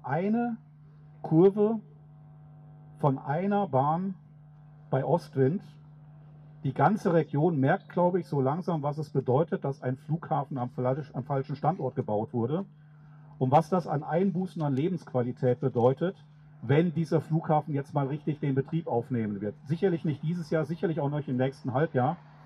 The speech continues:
aber irgendwann, mutmaßlich zwischen zwanzig dreiundzwanzig und zwanzig fünfundzwanzig, gehen alle davon aus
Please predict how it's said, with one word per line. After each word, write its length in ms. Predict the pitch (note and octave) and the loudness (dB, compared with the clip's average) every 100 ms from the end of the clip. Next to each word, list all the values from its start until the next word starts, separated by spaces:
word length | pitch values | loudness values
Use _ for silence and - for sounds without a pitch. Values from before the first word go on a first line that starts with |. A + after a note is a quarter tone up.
| - - - - | -20 -20 -20 -2
aber 320 | - D3+ B2+ E3+ | 4 4 6 10
irgendwann, 680 | G#3+ G#3+ F#3 E3 E3+ B2 F#2+ - - - - - - - - - - | 10 10 6 6 6 4 -4 -14 -20 -20 -20 -20 -20 -20 -20 -20 -4
mutmaßlich 720 | C#3 A3+ - D#3+ E3+ E3+ D3+ | 4 4 6 4 4 4 0
zwischen 260 | - D#3 D3+ | -2 -4 0
zwanzig 420 | C#3+ D3+ E3 D#3+ | 4 4 4 -4
dreiundzwanzig 680 | C3 D#3 F3+ F3+ D#3+ D#3 D#3 | 0 2 2 2 4 4 2
und 120 | D3+ | -4
zwanzig 360 | - D3 D3 C3+ | 0 0 0 -2
fünfundzwanzig, 680 | - F#3+ E3 - C3 C3+ D3 | 0 2 2 2 2 2 0
gehen 140 | C#3+ C3 | -2 0
alle 240 | C#3 F3+ | -2 0
davon 320 | D#3 D3 C#3+ | 0 0 -2
aus 400 | C3+ C#3 G3 - | -2 -2 -2 -8